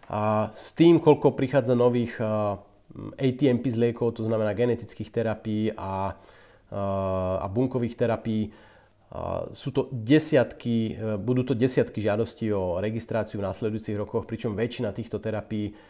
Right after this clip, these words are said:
má opäť cenovky v rádoch desiatok až stoviek tisícov eur. E,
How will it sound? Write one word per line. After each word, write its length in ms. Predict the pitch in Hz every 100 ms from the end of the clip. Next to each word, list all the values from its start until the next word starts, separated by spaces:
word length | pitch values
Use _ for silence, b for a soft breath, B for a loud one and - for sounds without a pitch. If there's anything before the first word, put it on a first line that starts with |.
| B
má 160 | 95 92
opäť 480 | 123 - 107 107 - _ _
cenovky 400 | - 120 117 -
v 80 | 98
rádoch 480 | 104 104 104 98 -
desiatok 640 | 95 110 113 104 98 92
až 160 | - - -
stoviek 480 | - 127 113 107
tisícov 480 | - 101 107 104 87
eur. 240 | 90
E, 20 | 78